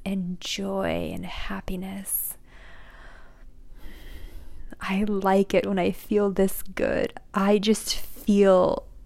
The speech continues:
absolutely amazing. I feel like anything is possible. I feel invincible. I feel that if I put a cape on, I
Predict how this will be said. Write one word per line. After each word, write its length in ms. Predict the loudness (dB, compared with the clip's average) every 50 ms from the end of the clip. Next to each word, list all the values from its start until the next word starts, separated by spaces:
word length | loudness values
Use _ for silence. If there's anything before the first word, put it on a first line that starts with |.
| -18 -8 0
absolutely 920 | 4 6 6 6 4 2 2 2 2 2 4 4 4 4 4 4 2 2
amazing. 1080 | 0 0 0 0 0 0 0 2 2 2 4 4 2 2 0 -2 -4 -4 -6 -6 -6 -8 -8 -8
I 140 | -6 -6 -8
feel 300 | -6 0 2 2 2 4
like 240 | 2 2 0 0 -4 -12 -6 -2
anything 640 | 2 2 4 4 4 4 6 8 8 8 8 6
is 140 | 2 -4 -4
possible. 840 | -2 0 0 0 0 -2 -4 -6 -6 -6 -8 -6 -6 -6 -6 -6 -8 -12 -16 -18 -18 -18 -18 -20 -20 -20 -20 -20 -20 -20 -20 -18 -18 -20 -20 -20 -20 -18 -16 -16 -16 -16 -16 -18 -20 -16 -4
I 280 | 0 2 4 6 6 6
feel 720 | 6 4 4 4 4 4 4 4 4 2 2 2 0 0 0
invincible. 1160 | 2 4 4 4 2 0 0 0 0 0 2 0 0 2 2 0 -2 0 0 2 2 0 -2 -6 -14 -20 -20 -20 -18 -18 -18 -6 0 2
I 120 | 4 4
feel 600 | 4 2 2 2 4 4 6 6 6 6 4 4 6
that 200 | 6 6 4 4 4
if 180 | 2 2 2 2 2
I 120 | 2 2 2
put 360 | 2 0 0 2 2 2 2
a 100 | 2 0 -2 -2
cape 500 | -4 -4 4 8 10 10 10 8 6 2 0 2
on, 480 | 2 4 6 6 6 6 4 2 -2 -6 -10 -14 -16 -16 -10 6 10
I 420 | 10 12 12 12 10 8 6 4